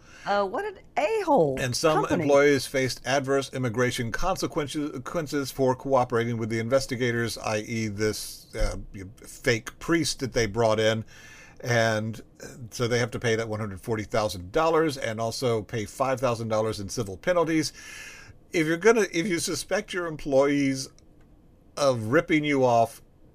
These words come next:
Speaker 2: uh, this is not the way to go
Speaker 1: Anyway.
Speaker 2: about fi-, put up
Speaker 1: Right.
Speaker 2: some cameras. That's
Speaker 1: Yeah.
Speaker 2: legal.
Speaker 1: There you go.
Speaker 2: Fake priest, not so much.
Speaker 1: That's insane that they went that far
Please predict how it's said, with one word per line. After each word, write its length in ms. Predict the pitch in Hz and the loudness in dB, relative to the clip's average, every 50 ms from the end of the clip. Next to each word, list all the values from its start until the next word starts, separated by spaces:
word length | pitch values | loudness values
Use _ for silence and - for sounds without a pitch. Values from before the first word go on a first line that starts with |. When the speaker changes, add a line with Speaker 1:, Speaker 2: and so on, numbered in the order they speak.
| - - - | -20 -14 -12
Speaker 2:
uh, 260 | - - - 180 165 147 | -10 -6 -4 -4 -4 -4
this 360 | 131 127 127 165 180 175 - | -4 -2 0 2 2 2 0
is 160 | 170 135 143 | -2 -4 -4
not 320 | 143 143 143 156 175 - - | -2 0 2 2 2 2 4
the 60 | 190 | 4
way 180 | 202 226 233 | 6 6 8
to 80 | 214 180 | 6 6
go 140 | - - 147 | 6 6 6
Speaker 1:
Anyway. 120 | 143 156 143 | 6 6 6
Speaker 2:
about 260 | 127 127 131 135 - | 4 4 2 2 2
fi-, 160 | - 143 - | 0 0 0
put 220 | 131 - - 220 196 | -2 -2 0 4 6
up 80 | 214 | 8
Speaker 1:
Right. 80 | 233 226 | 8 8
Speaker 2:
some 200 | - 214 185 151 | 8 4 0 -2
cameras. 960 | - - - - - 160 185 196 170 156 135 113 92 87 87 - - - - - - - - - - - - - | 0 4 4 4 4 4 2 0 2 2 2 2 0 -2 -8 -8 -8 -8 -8 -10 -16 -20 -20 -20 -20 -20 -16 -8
That's 440 | 117 - 208 - 190 190 - - - | 0 6 6 8 8 8 6 2 0
Speaker 1:
Yeah. 60 | 160 | 0
Speaker 2:
legal. 440 | 170 202 208 196 165 185 147 110 90 | 0 2 2 2 4 4 4 4 4
Speaker 1:
There 180 | 185 190 190 190 | 2 2 2 0
you 200 | 185 160 147 131 | 0 -2 -4 -4
go. 400 | 139 139 131 123 - 143 127 - - - - - | -6 -8 -8 -8 -8 -8 -10 -10 -14 -20 -10 -4
Speaker 2:
Fake 280 | 185 185 185 180 - - | -2 -2 -2 -2 -6 -6
priest, 460 | - 185 180 185 185 - - - - - - - - - - | -2 0 0 0 0 -2 -4 -4 -6 -20 -20 -20 -20 -18 -14
not 460 | 117 120 127 135 151 151 156 - - | -10 -8 -6 -2 0 0 0 0 -2
so 220 | - - 143 135 | 2 4 6 6
much. 520 | 135 131 123 104 85 - - - - - - - - - - - - - - - - - - - - | 6 6 4 2 2 -2 -8 -10 -10 -12 -14 -20 -20 -20 -20 -20 -20 -20 -20 -20 -20 -20 -18 -6 0
Speaker 1:
That's 240 | 185 220 240 - | 2 2 2 4
insane 560 | 247 254 202 165 - - - 196 185 185 180 175 | 2 2 2 2 0 0 2 2 4 4 4 2
that 120 | 160 151 | 0 2
they 100 | - 160 | 2 2
went 480 | 165 160 175 180 170 - - 151 139 139 | 4 4 4 2 2 0 -4 -14 -6 0
that 420 | 170 170 170 190 - - - - - - | 2 4 4 4 2 -2 -6 -16 -18 -18
far 540 | - - - 170 160 165 170 156 139 135 139 | -18 -10 -4 0 2 4 4 4 4 0 -2